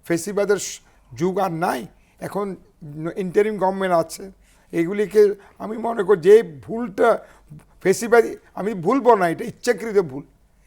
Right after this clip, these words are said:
টাকা লুটপাটের জন্য ইচ্ছাকৃত যে ভুল করা হয়েছে সেগুলি শোধরানোর যদি সুযোগ থাকে, এবং মানুষের টাকা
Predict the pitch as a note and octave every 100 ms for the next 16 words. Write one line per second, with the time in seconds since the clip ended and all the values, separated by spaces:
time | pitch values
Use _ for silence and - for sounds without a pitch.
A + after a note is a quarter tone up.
0 | _ _ - F3 F#3+ A3 G3+ G#3+ - G#3
1 | G#3 F#3 G#3 G3+ - G3 G#3 G3 E3+ F3
2 | D#3+ G#3+ E3+ - F3+ F#3+ E3 G3 - -
3 | _ _ _ - F#3+ F#3 A#3+ B3+ - G#3+
4 | F#3 A3+ A#3 G#3 A3 - A3 A3+ - A#3
5 | F3+ D#3 - _ _ _ F3+ G3 F3+ F3+
6 | G#3 G#3 A3+ G#3 F#3+ - F3 - G3